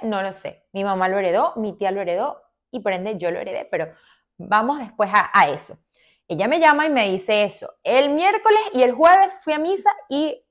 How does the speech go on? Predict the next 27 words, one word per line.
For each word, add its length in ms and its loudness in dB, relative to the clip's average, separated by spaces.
me 420 0
pasó 340 0
lo 100 -2
mismo. 540 -12
Cuídate 400 2
mucho". 420 -4
El 340 -2
viernes, 680 0
de 160 0
repente, 840 -4
yo 180 0
tenía 320 0
una 260 0
pulsera 760 2
en 120 -10
esta, 320 -6
en 160 -6
este 220 -2
brazo 520 2
de 640 4
el, 920 0
del 200 4
tercer 340 2
ojo, 260 4
del 160 4
ojo 160 -2
protector. 680 -2